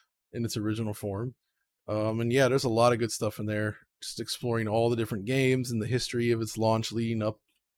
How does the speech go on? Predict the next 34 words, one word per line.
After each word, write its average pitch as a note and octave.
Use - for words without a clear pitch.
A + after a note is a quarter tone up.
to A2+
its G#2+
arrival A2
in G#2
the G#2
U G2+
S. C3+
All F3+
kinds D3+
of C3
good B2
stuff. -
Uh, A2
I A2
hope B2
people B2
really A2+
enjoy G#2+
that. G#2+
The A#2
feedback C3
was A2+
really A#2+
nice G#2+
on G#2
the G#2
first G#2+
episode, A2+
first -
part A#2
of G#2+
that. A2+
So, G#2+
and, G#2+